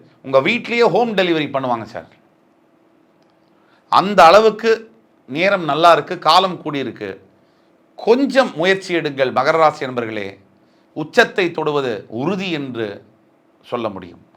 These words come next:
அதே மாதிரி பரிகாரங்கள், கோவில் ஸ்தலங்கள், மந்திரங்கள் அப்படிங்கிற வகையில மகர ராசிக்கு நான் ஒண்ணும் புதுசா சொல்ல போறதில்ல. சனி பகவானுடைய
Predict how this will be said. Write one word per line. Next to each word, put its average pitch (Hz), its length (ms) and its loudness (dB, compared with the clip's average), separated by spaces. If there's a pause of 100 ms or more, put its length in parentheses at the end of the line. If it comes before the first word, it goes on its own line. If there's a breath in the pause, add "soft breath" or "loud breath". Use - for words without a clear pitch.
(400)
அதே 120 180 -2 (140)
மாதிரி 143 240 -4 (420)
பரிகாரங்கள், 202 640 4 (240)
கோவில் 185 300 0
ஸ்தலங்கள், 165 460 -2
மந்திரங்கள் 160 420 -4
அப்படிங்கிற 139 380 -4
வகையில 127 260 0 (760)
மகர 185 260 6
ராசிக்கு 156 300 4
நான் 143 100 4
ஒண்ணும் 165 160 -4
புதுசா 185 240 0 (100)
சொல்ல 151 180 -4
போறதில்ல. 110 280 -8 (760)
சனி 208 240 2
பகவானுடைய 226 560 6